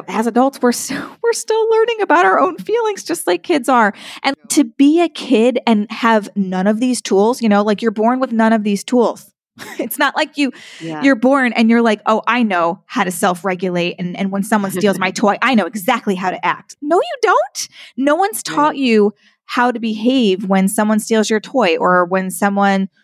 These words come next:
Speaker 1: says something awful to you or whatever it might be, right? Like, or if someone takes your chair,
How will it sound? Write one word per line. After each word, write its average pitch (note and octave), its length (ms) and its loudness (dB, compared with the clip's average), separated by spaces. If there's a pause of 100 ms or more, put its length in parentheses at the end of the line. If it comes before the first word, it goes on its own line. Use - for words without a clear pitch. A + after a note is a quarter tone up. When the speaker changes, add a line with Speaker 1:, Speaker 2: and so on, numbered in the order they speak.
(120)
Speaker 1:
says A3+ 260 -2
something A#3 280 0
awful B3+ 300 -2
to G3 160 -8
you F3 80 -2
or G#3 80 -6
whatever C4 420 2
it F#3+ 80 -2
might G#3 240 -2
be, C#4 300 -4
right? G#3+ 280 0
Like, F#3+ 240 -2
or B3 140 2
if C4 80 0
someone D#4 240 -2
takes D#4+ 240 -2
your G#4 60 -2
chair, G#4+ 480 0